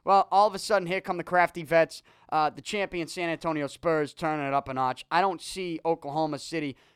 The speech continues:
really catching them. So Oklahoma City's gonna get in. They could get in as the eighth seed. And I know that doesn't look appealing. A-, a-, and you look at the Thunder and say, "Well, wow, you know, they're the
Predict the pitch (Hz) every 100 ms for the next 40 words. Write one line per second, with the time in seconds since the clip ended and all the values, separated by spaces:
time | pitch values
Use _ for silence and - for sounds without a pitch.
0 | _ 143 175 160 135 - 196 180 165 151
1 | 139 131 123 _ _ - 196 214 247 240
2 | 233 214 - 247 185 196 185 185 208 180
3 | 196 208 160 190 185 175 147 165 190 190
4 | - 151 113 - 160 190 214 214 208 208
5 | 185 185 165 143 190 202 185 139 120 -
6 | _ _ _ _ _ 156 - 156 165 147
7 | 185 190 190 190 208 190 185 - 208 196
8 | 165 143 147 131 147 139 180 196 143 123
9 | 151 151 165 160